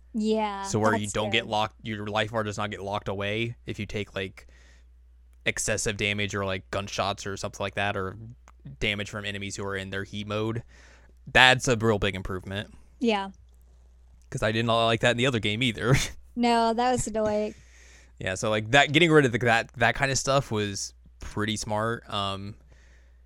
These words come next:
Speaker 2: I think giving you, like, a skateboard or just something to kinda, like, move around town quicker was a smart idea, especially 'cause Ijincho is such a bigger area than Kamurocho is.
Speaker 1: Yeah.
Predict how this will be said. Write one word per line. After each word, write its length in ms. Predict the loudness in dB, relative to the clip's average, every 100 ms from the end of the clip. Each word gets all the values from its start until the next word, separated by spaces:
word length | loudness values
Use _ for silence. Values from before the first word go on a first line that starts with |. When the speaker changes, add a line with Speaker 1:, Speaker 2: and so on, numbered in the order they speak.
| -20 -20 -14 0
Speaker 2:
I 100 | 2
think 380 | 4 2 0 0
giving 240 | 0 2
you, 160 | 2 2
like, 140 | 2
a 60 | 0
skateboard 760 | -2 -2 -2 0 2 2 0 -4
or 160 | -4
just 240 | -4 -4 -4
something 380 | -4 -2 -4 -4
to 220 | -4 -4
kinda, 220 | -6 -4
like, 260 | -4 -4 -6
move 260 | -6 -2
around 220 | -2 -4
town 320 | -4 -4 -4 -6
quicker 540 | -6 -2 -2 0 -4 -10 -20 -8
was 120 | -4
a 80 | -2
smart 380 | -2 2 2 2
idea, 260 | 0 -2
especially 300 | 0 0 0
'cause 460 | 2 2 0 -2 -10 -14 -20 -20 -20 -6
Ijincho 540 | -2 2 2 2 2 0
is 80 | 0
such 240 | -2 -2
a 160 | -4 -6 -4
bigger 640 | -4 -2 -4 -4 -6 -8 -14 -20 -20 -20 -20 -20 -20 -20 -20 -20 -20 -12 -4
area 380 | 0 2 2 2
than 160 | 0
Kamurocho 580 | -4 -4 -2 -2 0 4
is. 380 | 2 2 -4 -6 -4
Speaker 1:
Yeah. 340 | -4 -4 -6